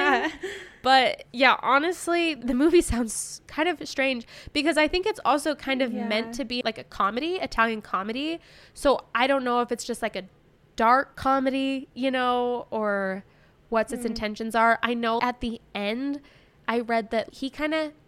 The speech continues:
Speaker 1: gets in with, like, the main, like, prison warden, who I think's a woman, and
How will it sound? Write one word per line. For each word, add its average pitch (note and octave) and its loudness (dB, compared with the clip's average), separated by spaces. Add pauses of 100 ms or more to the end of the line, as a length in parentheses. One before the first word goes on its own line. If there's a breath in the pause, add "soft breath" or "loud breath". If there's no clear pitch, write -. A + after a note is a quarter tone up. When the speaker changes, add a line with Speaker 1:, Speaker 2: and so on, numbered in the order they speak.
Speaker 1:
gets B3 -4
in A#3 -4
with, A#3+ -4
like, G#3 -4
the G#3 -4
main, G#3+ -4
like, G3+ -14
prison A3 -8
warden, G#3+ -2
who A3 -4
I G3+ -2
think's B3 -8
a C4+ 0
woman, A3 -4 (520 loud breath)
and G#3+ -2